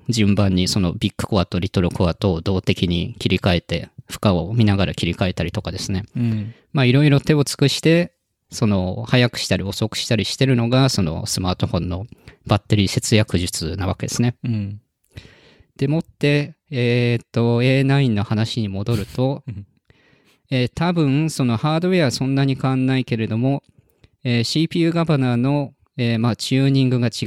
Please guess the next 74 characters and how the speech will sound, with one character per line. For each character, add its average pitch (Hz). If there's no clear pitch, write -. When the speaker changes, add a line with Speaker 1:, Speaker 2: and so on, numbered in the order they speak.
Speaker 1:
う 90
で 82
あ 82
る 85
と -
か、 85
ま 127
あ、 127
例 160
え 143
ば、 143
え 120
ー、 117
サ -
ム 156
ス 131
ン 110
の 113
方 135
が 110
そ -
の 95
熱 104
耐 127
性 87
が 85
良 120
か 104
っ -
た 85
と -
し -
ま 107
す -
ね。 123
Speaker 2:
う 131
ん。 113
Speaker 1:
そ -
し 156
た 165
ら 143
サ 147
ム 147
ス 135
ン 131
の 123
方 131
が 139
平 131
均 131
し -
て 131
早 139
く、 104
そ -
の、 85
動 104
く -
ん 92
で、 127
そ -
の 104
分 117
消 95
費 95
電 90
力 90
が 90
多 85
く -
な 82
る 87
と -
か。 -